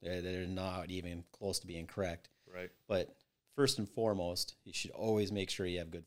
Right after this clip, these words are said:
Speaker 1: form. Never worry about the weight.
Speaker 2: Mm-hmm.
Speaker 1: The weight will come when your form goes. You start getting the more weight on there and the form's going out, you back off the weight. That's how you stay healthy. That's how you get things accomplished, and that's how you get stronger.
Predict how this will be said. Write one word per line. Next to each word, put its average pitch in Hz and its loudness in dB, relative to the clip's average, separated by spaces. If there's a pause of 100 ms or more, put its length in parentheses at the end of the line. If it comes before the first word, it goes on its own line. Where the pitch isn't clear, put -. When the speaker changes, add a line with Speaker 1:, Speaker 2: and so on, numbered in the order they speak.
Speaker 1:
form. 80 -20 (560)
Never 123 10
worry 110 10
about 95 4
the 92 -4
weight. 82 -10 (840)
Speaker 2:
Mm-hmm. 120 -14 (120)
Speaker 1:
The 87 -4
weight 101 4
will 95 -2
come 87 0 (220)
when 90 -6
your 87 -8
form 95 0
goes. - -14 (600)
You 82 -4
start 98 4
getting 95 -2
the 95 -4
more 98 6
weight 101 6
on 113 2
there 113 2
and 101 0
the 85 -6
form's 95 -2
going 98 2
out, 117 4 (640)
you 78 -10
back 92 -2
off 98 2
the 104 0
weight. 107 2 (340)
That's 92 0
how 101 4
you 101 4
stay 101 0
healthy. 101 -2
That's 92 0
how 95 0
you 92 -2 (120)
get 98 -4
things 98 -2 (160)
accomplished, 98 -2
and 95 -2
that's 90 -2
how 92 -2
you 92 -2
get 92 -2
stronger. 98 -2